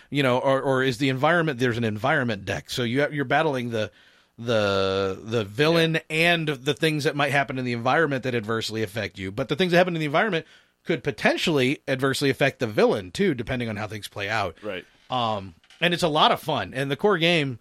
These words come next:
Speaker 1: is, yeah, thirty bucks and comes with different things. So I gotta, yeah, I, I'm at the point where, yeah, I've never been a big board game freak, but then when we came across this, I was like, "This sounds awesome."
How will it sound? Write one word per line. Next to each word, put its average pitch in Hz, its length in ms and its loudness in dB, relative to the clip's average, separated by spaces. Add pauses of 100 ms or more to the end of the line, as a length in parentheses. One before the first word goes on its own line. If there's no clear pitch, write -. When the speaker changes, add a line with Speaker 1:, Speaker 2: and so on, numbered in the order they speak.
(360)
Speaker 1:
is, 143 280 0
yeah, 127 200 0
thirty 151 260 0
bucks 143 320 2
and 127 100 -6
comes 131 220 -2
with 123 200 -6 (280)
different 156 220 0
things. 156 120 0
So 190 100 2
I 170 100 4
gotta, 262 240 4
yeah, 202 140 -4 (120)
I, - 260 -4
I'm 269 220 2
at 302 100 4
the 214 100 -2
point 202 260 2
where, 185 120 4
yeah, 202 240 4
I've 202 240 4
never 226 280 2
been 196 120 0
a 170 60 0
big 156 200 -2
board 233 220 2
game 165 200 -2
freak, 143 280 -2
but 131 140 -4
then 160 140 0
when 156 180 -2 (340)
we 190 200 2
came 226 240 4
across 156 320 0
this, 262 240 2
I 190 40 6
was 175 120 2
like, 151 240 2 (680)
"This 262 240 4
sounds 175 300 4
awesome." 214 580 2